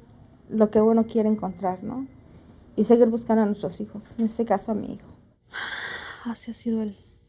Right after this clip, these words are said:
Speaker 2: el peregrinar seis años de, de la búsqueda de Yael. Encontrar más familiares, empezarse a agrupar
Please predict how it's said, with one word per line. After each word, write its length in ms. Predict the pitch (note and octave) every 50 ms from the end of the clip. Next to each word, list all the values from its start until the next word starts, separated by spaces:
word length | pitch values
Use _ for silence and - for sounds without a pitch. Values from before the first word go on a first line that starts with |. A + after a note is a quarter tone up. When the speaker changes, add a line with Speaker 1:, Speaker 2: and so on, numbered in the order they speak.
| _ _
Speaker 2:
el 140 | - - - _
peregrinar 600 | - A#3 A3+ A3 G#3+ G#3 G#3+ G#3+ G#3+ A3 A3 A3
seis 360 | - - A#3 A3+ G#3+ - A3
años 340 | A3 A3 A3 G#3+ G3+ F#3+ F#3
de, 160 | F#3+ F3+ - - _ _ _ _ _ _ _ _ _ - - _ _ _ _ _ _ _ _ _ _ _ - _ _ _ _ _ _ _ _
de 80 | - A3
la 120 | A3 A3
búsqueda 380 | G#3 G#3+ G#3+ - - G#3+ G#3 G3
de 120 | G3 G3
Yael. 480 | - F3+ F3+ F3 F3+ F#3+ F#3+ G3+ G#3 - _ - - - _ _ _ _ _ _ _ _ _ _ _ _ _ _ _ - - - _ _ _ _ _ _ _ _ _ _ - - - - - _ _ _
Encontrar 460 | G#3+ G#3+ G#3 - G#3+ G3 G#3+ G#3+ G#3
más 160 | G#3 G3+ G3 -
familiares, 680 | G#3+ G3 F#3+ F#3 F3+ F#3 G3 G3+ G#3 A3 G#3+ - G#3
empezarse 460 | F#3 - F#3 - - F#3+ - - G3+
a 20 |
agrupar 560 | F#3 F#3 F3+ F3 E3+ - G3 G3+ G#3 A3 A3